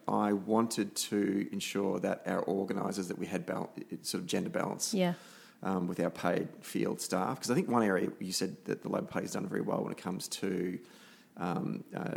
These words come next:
Speaker 1: gender balance is our elected, um, public office holders, but our party
Speaker 2: Yeah, not
Speaker 1: officials
Speaker 2: so in other areas.
Speaker 1: No.
Speaker 2: Fair.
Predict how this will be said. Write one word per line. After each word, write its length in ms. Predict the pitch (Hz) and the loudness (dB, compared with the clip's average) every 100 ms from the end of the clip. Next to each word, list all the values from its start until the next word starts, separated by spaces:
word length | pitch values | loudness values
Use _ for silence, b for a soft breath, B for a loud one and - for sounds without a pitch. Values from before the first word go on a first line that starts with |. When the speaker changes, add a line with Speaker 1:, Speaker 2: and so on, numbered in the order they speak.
| - | -6
Speaker 1:
gender 260 | - 92 87 | -4 -2 -2
balance 680 | 87 98 92 107 - - - | -2 0 0 -2 -2 -2 -2
is 260 | - - - | -4 -2 0
our 200 | 92 - | 0 0
elected, 520 | 92 95 - - - - - _ - | 0 0 -2 -4 -4 -10 -16 _ -8
um, 280 | 98 95 - - | -4 -4 -6 -4
public 260 | - - - - | -4 -4 -8 -6
office 240 | 98 - - | -4 -2 -2
holders, 340 | - - - | -2 -2 -2
but 280 | - 107 - | -2 -2 0
our 100 | 80 | -4
party 420 | 82 - 95 104 202 | -6 -8 -2 2 8
Speaker 2:
Yeah, 180 | 202 | 10
not 240 | 196 208 196 | 12 12 10
Speaker 1:
officials 100 | 185 | 12
Speaker 2:
so 200 | 208 190 | 12 12
in 80 | 180 | 8
other 200 | 170 170 | 6 6
areas. 400 | 165 165 160 113 | 6 4 2 4
Speaker 1:
No. 280 | 208 196 | 6 6
Speaker 2:
Fair. 280 | 185 185 156 | 6 6 6